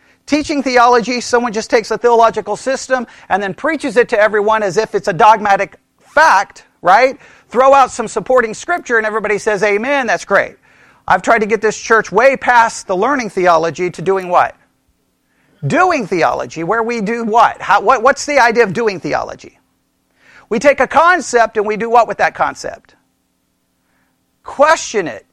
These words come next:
challenge it, test it, create a hypothesis or a thesis, and then try to see, does that hold water? So at this point, I've just tried to give you an understanding of the doctrine of reprobation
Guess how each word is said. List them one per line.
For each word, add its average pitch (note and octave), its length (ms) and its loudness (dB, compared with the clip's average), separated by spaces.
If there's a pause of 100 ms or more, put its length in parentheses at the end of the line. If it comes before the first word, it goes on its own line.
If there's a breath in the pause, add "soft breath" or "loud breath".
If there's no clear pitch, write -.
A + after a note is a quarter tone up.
challenge C#4 760 2
it, - 200 -14 (340)
test D4 500 0
it, A2 180 -6 (260 soft breath)
create A#3 260 2
a G#3+ 100 4
hypothesis G3+ 840 0
or F#3+ 120 -6
a G3 40 -6
thesis, C#4 580 -6
and G#3 140 -8
then A3+ 140 -6
try A3+ 240 0
to G3+ 80 -4
see, B3 420 -8 (280 soft breath)
does A#3+ 320 4
that A3+ 240 0
hold A3 360 2
water? F#3+ 320 4
So A3+ 200 2
at A3 240 0
this E4+ 180 -4
point, G3+ 380 0 (260 loud breath)
I've C4+ 160 2
just D#4+ 160 -4
tried C4 140 0
to A#3+ 80 -4
give G#3+ 200 -4
you A#3+ 140 0
an A#3 100 0
understanding A#3+ 760 -2
of G3 160 0
the G3+ 80 0
doctrine B3 480 2
of F3 80 -6
reprobation F3+ 680 -2